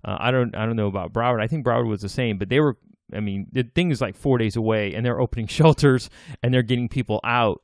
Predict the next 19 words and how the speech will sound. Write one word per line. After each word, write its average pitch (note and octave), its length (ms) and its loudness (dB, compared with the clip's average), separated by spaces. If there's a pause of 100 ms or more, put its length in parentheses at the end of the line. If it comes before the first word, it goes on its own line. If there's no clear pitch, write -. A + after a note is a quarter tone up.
you A2+ 140 -6
know, F#2+ 100 -4
because G2 500 -8
to G#2 140 -6
evacuate, G2 800 -4 (380)
I - 20 -6
think, A#2+ 240 -4
um, F#2+ 220 -4
seven A#2+ 240 0
hundred G#2+ 240 -4
thousand G2 300 -6
people G#2 440 -2 (320)
were G#2+ 240 0
<laughs> F#2+ 80 -2
evacuated C#3+ 540 4
out C#3+ 140 4
of A#2 40 -2
Miami-Dade A2 400 -2
County. A2 380 -4